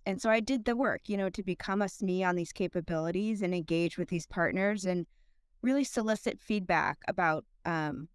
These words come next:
what I was learning and how that could be useful to others. Um, I made a specific plan for this, for this, uh, growth through, you know, the educational opportunities I wanted to attend, the partnerships I wanted to create,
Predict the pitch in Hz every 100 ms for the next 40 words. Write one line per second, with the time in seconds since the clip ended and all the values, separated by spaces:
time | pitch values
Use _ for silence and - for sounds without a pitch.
0 | _ - 196 202 - 170 175 180 180 185
1 | 175 190 202 240 285 285 180 185 190 185
2 | 185 - 196 180 170 170 196 - - 127
3 | - - - 160 160 - - - _ _
4 | _ - 180 170 156 185 196 208 226 -
5 | 214 226 202 208 - 185 185 185 202 190
6 | 175 - - - - 202 190 180 - -
7 | 175 165 151 - 175 170 202 - 190 175
8 | 165 156 - 185 156 196 - - 175 175
9 | - 185 165 170 151 - 170 202 180 170
10 | 165 160 165 160 - 143 - 175 185 233
11 | 233 165 - 175 165 - 185 - 170 170
12 | 165 156 156 - 165 170 233